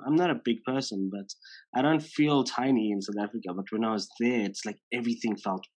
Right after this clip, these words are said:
bigger. Like, the people just felt, like, so much bigger. Everyone looked big. Even, like, the women were, like, ta-, so much taller than the average South African. It's just everything, yeah. It's like everything your, your heart kind of,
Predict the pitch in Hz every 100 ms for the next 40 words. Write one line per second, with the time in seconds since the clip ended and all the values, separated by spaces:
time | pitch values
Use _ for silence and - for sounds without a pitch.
0 | _ - 104 196 180 - 95 - 107 -
1 | - 131 127 110 98 110 - - 113 110
2 | 110 101 98 - 107 98 - - 107 110
3 | 98 98 - - - - 131 165 147 113
4 | 123 135 - 113 147 165 165 147 135 127
5 | 123 - _ _ _ _ - 117 113 107
6 | 135 147 110 107 107 104 98 - - -
7 | 131 - 147 147 139 - - 135 151 139
8 | 113 107 104 - - - - 113 107 117
9 | 120 - 104 113 - 120 - 131 - 156
10 | 156 _ - 147 175 160 143 156 107 104
11 | - 120 117 - - 127 131 131 131 120
12 | 110 110 - - 110 104 - 110 113 -
13 | - 110 104 101